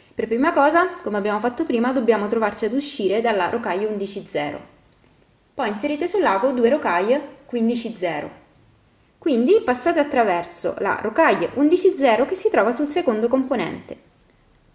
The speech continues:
Di nuovo inserite sul lago un'altra coppia di rocaille quindici zero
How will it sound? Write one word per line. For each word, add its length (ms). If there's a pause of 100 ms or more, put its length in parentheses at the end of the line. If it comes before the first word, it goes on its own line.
(140)
Di 120
nuovo 280
inserite 400
sul 180
lago 240
un'altra 380
coppia 380
di 80
rocaille 360
quindici 480
zero 360